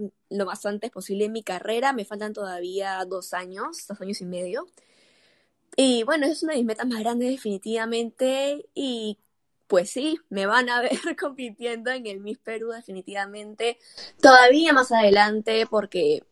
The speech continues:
bueno, en primer lugar todavía no estoy como que en la edad. <laughs> Eh, pero en segundo lugar siento que para poder llevar el peso de poder ser Miss Perú,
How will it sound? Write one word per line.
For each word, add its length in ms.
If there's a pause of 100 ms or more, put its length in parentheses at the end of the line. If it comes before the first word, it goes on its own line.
(260)
bueno, 320 (280)
en 80
primer 260
lugar 300
todavía 280
no 80
estoy 240
como 200
que 140 (100)
en 180
la 160
edad. 400 (300)
<laughs> 180 (840)
Eh, 240
pero 120
en 80
segundo 340
lugar 340
siento 460
que 140
para 280
poder 720
llevar 420
el 140
peso 680
de 100
poder 300
ser 200
Miss 440
Perú, 560